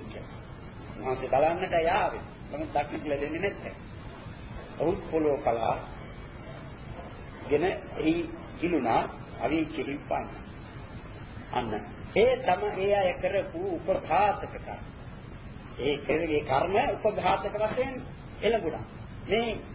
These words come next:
හොඳ ආත්ම භාවයක් ලැබුවේ. ඒ බලවත් කුසල කර්මයක කර්මයක විපාක වශයෙන් ලත්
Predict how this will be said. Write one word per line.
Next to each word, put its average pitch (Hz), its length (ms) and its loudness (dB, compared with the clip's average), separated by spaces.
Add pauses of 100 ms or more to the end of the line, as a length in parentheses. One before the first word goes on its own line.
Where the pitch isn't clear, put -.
(180)
හොඳ 185 200 2
ආත්ම 214 340 4
භාවයක් 220 460 4
ලැබුවේ. 196 400 2 (300)
ඒ 107 220 -8 (800)
බලවත් 147 380 4 (360)
කුසල 165 300 0
කර්මයක 196 520 2 (920)
කර්මයක 165 440 2
විපාක 175 400 4
වශයෙන් 190 360 -2
ලත් 202 200 6